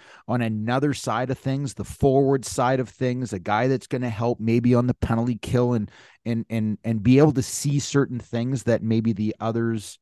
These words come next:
don't see. And, and it's all about giving an opinion. It's all about opinions. It's about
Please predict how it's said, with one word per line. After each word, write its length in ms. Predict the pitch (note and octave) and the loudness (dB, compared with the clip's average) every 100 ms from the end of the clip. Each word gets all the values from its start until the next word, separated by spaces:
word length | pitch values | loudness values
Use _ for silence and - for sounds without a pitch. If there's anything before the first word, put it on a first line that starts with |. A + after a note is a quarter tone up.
| _ F2+ | _ -12
don't 300 | F2+ A2 C3 | 0 2 2
see. 320 | - - D#3 F3+ | -4 -4 -2 -2
And, 180 | D3+ - | -4 -4
and 120 | C#3+ - | -4 -4
it's 160 | - | 0
all 140 | E3 F#3 | 2 2
about 300 | D#3 E3+ - _ _ _ - G2+ | 2 0 -2 _ _ _ -18 -4
giving 320 | C#3 D#3+ D3 | -2 0 -2
an 100 | B2+ | -4
opinion. 500 | - - B2 G2 - _ _ _ _ _ _ | -4 -6 -6 -6 -12 _ _ _ _ _ _
It's 80 | E3 | 2
all 120 | F#3 | 4
about 280 | G#3+ F3+ E3 | 4 4 2
opinions. 680 | C3 - - E3 F#3 E2+ C#3+ - - - | -2 -4 -4 -2 -2 -4 -10 -20 -20 -20
It's 100 | - | -10
about 300 | C3 C3+ A#2 | -2 0 -2